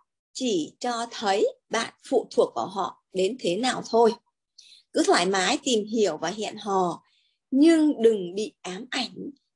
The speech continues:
hay phụ thuộc vào ai. Bởi vì Tuy cũng có ngoại lệ, nhưng hầu hết những chuyện tình gà bông đều chẳng bền vững chút nào đâu. Tức là chúng ta phải là người sống có giá trị. Chúng ta không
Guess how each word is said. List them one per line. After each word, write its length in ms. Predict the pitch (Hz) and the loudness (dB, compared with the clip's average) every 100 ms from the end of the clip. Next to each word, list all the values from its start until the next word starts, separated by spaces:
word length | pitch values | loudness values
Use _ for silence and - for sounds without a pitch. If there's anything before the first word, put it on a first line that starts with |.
| _ _ | _ _
hay 440 | - 302 302 285 262 - | -6 -2 0 -2 -4 -4
phụ 240 | 285 - | -4 -4
thuộc 280 | - 208 - | 0 0 0
vào 180 | - 185 | -6 -6
ai. 420 | - 226 233 233 220 _ _ _ _ _ _ | -2 -2 -2 -4 -6 _ _ _ _ _ _
Bởi 200 | 220 220 | 4 6
vì 400 | 175 233 226 180 - _ _ _ | 6 4 4 2 -2 _ _ _
Tuy 200 | 294 294 | 4 4
cũng 220 | 269 285 | 2 -4
có 200 | 202 190 | -2 -2
ngoại 320 | 262 302 - | -2 -2 0
lệ, 300 | 202 240 - _ _ _ _ _ _ | 2 2 0 _ _ _ _ _ _
nhưng 340 | 247 294 302 262 | -2 0 0 -2
hầu 280 | 254 190 | -4 -4
hết 240 | 196 247 427 - | -4 -6 -6 -6
những 200 | 240 285 | -10 -10
chuyện 220 | - 262 - _ | -2 -2 -2 _
tình 280 | 220 190 160 | 2 2 -2
gà 200 | 185 180 | -2 0
bông 260 | 175 233 226 _ - _ _ - | 2 0 0 _ -20 _ _ -2
đều 200 | 208 185 | 0 0
chẳng 240 | - 220 175 | -2 -6 -8
bền 240 | - 175 160 | -8 -6 -8
vững 120 | 190 | -10
chút 100 | 233 320 | -8 -8
nào 160 | 226 | -6
đâu. 140 | 196 226 - _ _ _ _ _ _ _ | -4 -6 -6 _ _ _ _ _ _ _
Tức 160 | - 330 | -4 0
là 520 | 262 214 190 180 185 - - | 0 2 0 -2 -8 -16 -4
chúng 260 | 208 202 | -2 -2
ta 260 | 254 240 240 | -2 -2 -2
phải 140 | 247 180 | -6 -6
là 120 | 180 | -6
người 380 | 180 185 180 170 | -8 -8 -10 -8
sống 340 | - 180 214 285 | -6 -4 -4 -8
có 120 | 185 185 | -8 -6
giá 200 | 196 - | -6 -2
trị. 260 | 277 - - _ - _ | 0 0 -4 _ -20 _
Chúng 200 | - 196 190 | -2 0 2
ta 220 | 254 240 | 2 0
không 360 | - 277 269 | 0 -2 -2